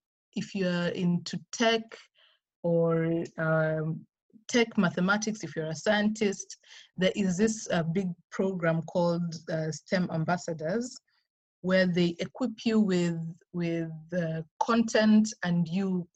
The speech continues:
from time to time go around schools and teach them for about an hour or two. So this is something that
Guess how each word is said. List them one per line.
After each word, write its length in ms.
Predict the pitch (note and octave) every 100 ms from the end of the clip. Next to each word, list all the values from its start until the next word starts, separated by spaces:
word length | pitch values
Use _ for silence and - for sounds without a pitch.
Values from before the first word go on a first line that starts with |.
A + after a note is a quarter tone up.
| - _
from 260 | - F#3+ F3
time 260 | G#3+ G#3
to 100 | G#3+ E3+
time 300 | F#3+ F#3 F3+
go 240 | E3+ G#3
around 360 | F3+ F3+ F3+ F3+
schools 640 | - - C4 B3+ B3 A3 -
and 260 | E3+ E3+ - -
teach 260 | C4+ -
them 360 | - D#3+ D#3 D#3+ _ - - - _ _
for 360 | F3+ E3+ E3+ F3+
about 380 | D#3+ F#3 F#3
an 120 | E3+ E3
hour 220 | F3+ E3+ D#3+
or 160 | D#3 D3
two. 340 | - F3+ D#3+ D#3+ _ _ _ _ _ _ _
So 240 | - G#3+ F#3+
this 320 | F#3 B3 -
is 300 | F#3+ F3+ - F3+
something 580 | A3+ G3 G3 - G#3
that 180 | E3+ D#3+